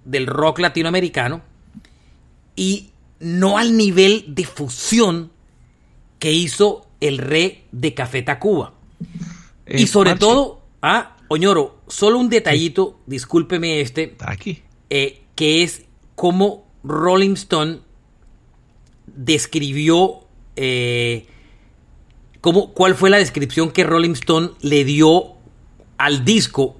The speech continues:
Speaker 1: cuando lo nombra como el más importante de la historia del rock en español. Lo que dice es muy cierto. Por cierto, solo por curiosidad,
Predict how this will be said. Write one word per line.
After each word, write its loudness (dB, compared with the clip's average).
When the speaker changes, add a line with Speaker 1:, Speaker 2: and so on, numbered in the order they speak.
Speaker 1:
cuando 2
lo 2
nombra 0
como 0
el 0
más 0
importante -4
de 2
la 0
historia -4
del -4
rock -4
en -2
español. -4
Lo 2
que 2
dice 2
es 0
muy 2
cierto. -2
Por -4
cierto, 0
solo 0
por -2
curiosidad, 0